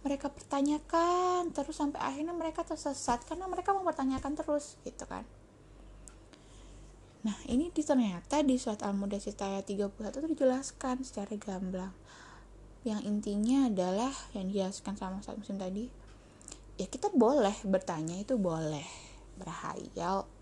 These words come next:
bertanya itu boleh, tapi tidak mempertanyakan gitu loh, mem-, tidak mempertanyakan. Untuk hal-hal yang gaib yang memang sudah dibatas kemampuannya kita, batas kemampuannya kita untuk menjelaskan,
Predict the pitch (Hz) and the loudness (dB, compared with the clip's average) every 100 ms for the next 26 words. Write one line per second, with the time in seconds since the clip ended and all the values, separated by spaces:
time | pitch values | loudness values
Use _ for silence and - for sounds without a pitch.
0 | - - - 165 185 190 202 156 - - | -16 -14 -8 -6 -4 -2 0 0 -2 -8
1 | - - - - 269 359 247 226 220 214 | -12 -16 -10 -2 2 6 6 4 2 0
2 | 226 233 247 302 - - 214 208 208 202 | -4 -2 0 0 -2 -8 -4 -4 -4 -8
3 | 170 165 170 - - 180 - 185 - 214 | -10 -10 -12 -10 -10 -10 -8 -8 -4 -4
4 | 208 202 - 180 175 180 - 175 175 - | -4 -6 -8 -8 -8 -10 -10 -10 -12 -16
5 | - - - 196 196 202 202 202 196 190 | -18 -10 -4 -2 -2 -2 -2 0 0 0
6 | 190 185 - 262 285 - 202 196 190 196 | 2 2 2 2 2 2 0 0 -2 -4
7 | 202 202 196 190 196 185 180 185 185 - | -2 0 2 2 0 0 -2 -6 -6 -6
8 | 190 180 180 - 190 180 180 185 185 - | -4 -4 -4 -4 -2 -2 -4 -6 -8 -6
9 | 214 240 320 - - - - - - - | -4 -2 -4 -6 -20 -20 -20 -20 -20 -20
10 | - - - - - - - - - - | -20 -20 -20 -20 -10 -8 -8 -12 -20 -14
11 | - 175 - 185 - 185 180 185 185 180 | -2 -2 0 -4 -2 -2 -2 2 0 0
12 | - - 180 185 - 190 185 180 180 - | -4 -4 -4 -4 -4 -2 0 -2 -2 -4
13 | 262 | -4